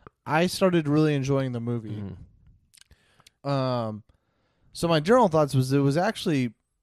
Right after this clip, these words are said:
Speaker 1: much better than what I thought it was gonna be. Um, and I thought, uh,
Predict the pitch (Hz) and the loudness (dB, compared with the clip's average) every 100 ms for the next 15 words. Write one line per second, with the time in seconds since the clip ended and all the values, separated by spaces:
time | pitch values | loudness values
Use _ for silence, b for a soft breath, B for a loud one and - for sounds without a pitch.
0 | _ _ _ _ _ 147 147 214 247 - | _ _ _ _ _ -6 2 2 2 2
1 | 170 147 131 127 110 - 147 143 120 110 | 2 2 2 0 -2 -2 0 2 0 -4
2 | - 107 95 98 98 95 - _ _ _ | -10 -14 -12 -12 -12 -14 -18 _ _ _
3 | _ _ 139 135 123 117 104 123 127 143 | _ _ -4 -2 0 -2 -4 -4 -4 -2
4 | 160 160 135 _ _ _ _ _ _ _ | 0 0 -2 _ _ _ _ _ _ _
5 | _ 139 135 123 117 113 | _ -6 -4 -4 -6 -8